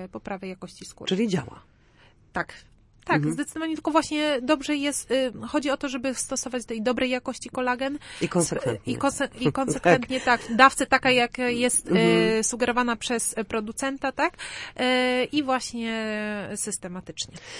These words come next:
Speaker 2: No dobrze, no, ym, to tu już jakby mamy jasność. Y, zaczęłaś mówić, ja tobie przerwałam, przepraszam,
Speaker 1: Mhm.
Speaker 2: e, o tym, że i w gabinetach, e, u kosmetologa,
Speaker 1: Mhm.
Speaker 2: i w gabinetach medycyny estetycznej, e, w tej chwili już, e, ci, którzy je prowadzą,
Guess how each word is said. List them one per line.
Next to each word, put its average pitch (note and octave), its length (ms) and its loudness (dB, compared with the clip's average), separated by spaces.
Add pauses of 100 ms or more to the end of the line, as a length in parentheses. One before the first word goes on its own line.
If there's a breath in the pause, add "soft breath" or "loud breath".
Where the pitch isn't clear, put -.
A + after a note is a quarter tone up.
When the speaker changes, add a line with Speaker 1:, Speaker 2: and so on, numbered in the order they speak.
(200 loud breath)
Speaker 2:
No A3 120 4
dobrze, A#2+ 300 2
no, B2 160 0
ym, C#3 580 6
to D3+ 120 6
tu A3 120 4
już G#3+ 160 4
jakby D3 200 4
mamy B2 240 4
jasność. A#2 560 2
Y, B2 180 6
zaczęłaś F3 380 2
mówić, D#3 300 2
ja C#3 80 4
tobie C3 200 2
przerwałam, A#2+ 420 2
przepraszam, A#2+ 640 0 (400 loud breath)
Speaker 1:
Mhm. B2 160 4
Speaker 2:
e, - 80 -4
o C#3+ 100 2
tym, C3+ 260 4
że A#2+ 480 2 (100)
i C3 380 4 (120)
w B2+ 180 0
gabinetach, A#2 800 2
e, A#2 160 4
u - 120 -4
kosmetologa, A2+ 720 2
Speaker 1:
Mhm. A2 160 2
Speaker 2:
i - 80 -4
w - 60 -12
gabinetach A#2 920 0
medycyny A#2 500 2
estetycznej, A2+ 1000 0 (480 loud breath)
e, B2+ 260 2
w - 80 -10
tej C3 160 6
chwili C3 380 2
już, A#2+ 460 2
e, A2 300 6
ci, - 120 -8
którzy A#2+ 320 0
je A2+ 80 4
prowadzą, A2+ 720 2